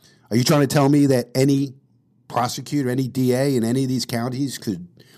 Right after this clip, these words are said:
prosecute a federal official, ex-federal official, and interfere with an election?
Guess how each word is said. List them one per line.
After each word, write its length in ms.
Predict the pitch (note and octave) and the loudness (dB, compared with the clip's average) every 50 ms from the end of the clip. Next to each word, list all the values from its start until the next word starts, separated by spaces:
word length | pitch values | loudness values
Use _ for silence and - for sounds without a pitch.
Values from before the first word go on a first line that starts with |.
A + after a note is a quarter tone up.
| - - - - _ - _ - | -20 -20 -20 -20 _ -20 _ -6
prosecute 680 | - A#2 B2+ B2+ - - A#2 - C#3 C#3 C#3 C3 - - _ _ _ - - _ - | -2 -2 0 0 -2 -6 -6 -2 -2 -2 -2 -2 -6 -12 _ _ _ -20 -20 _ -14
a 60 | - | -10
federal 340 | - - C#3+ B2 B2 B2 A2 | -2 0 0 2 2 0 0
official, 560 | A2 - - B2+ B2 A#2+ - D#3+ D3 D3 - _ _ _ _ _ _ _ _ - | -2 -2 -2 -4 -4 -2 -2 -4 -6 -6 -8 _ _ _ _ _ _ _ _ -4
ex-federal 500 | A#2+ C3 C3 - - B2+ A#2+ A#2+ A#2 A#2 | -4 -2 -2 0 0 0 0 0 0 -2
official, 420 | A2+ - C3+ A#2+ - - C#3 C3 C3 _ _ _ _ _ _ _ _ _ _ _ _ _ _ _ _ _ _ _ _ _ _ _ _ _ _ _ _ _ _ _ _ _ _ _ _ _ - | -4 -4 -6 -6 -6 -8 -12 -14 -14 _ _ _ _ _ _ _ _ _ _ _ _ _ _ _ _ _ _ _ _ _ _ _ _ _ _ _ _ _ _ _ _ _ _ _ _ _ -4
and 100 | A2+ A#2 | -2 0
interfere 400 | A#2+ A#2+ B2 - - C#3 B2 A#2 | 0 0 -2 -4 0 0 0 2
with 140 | A#2 A2+ G#2 | 2 0 0
an 80 | G2+ | -2
election? 440 | F#2 E2+ F2+ G2+ G#2+ - - D3+ D3+ | -4 -4 -6 -8 -8 -8 -14 -16 -16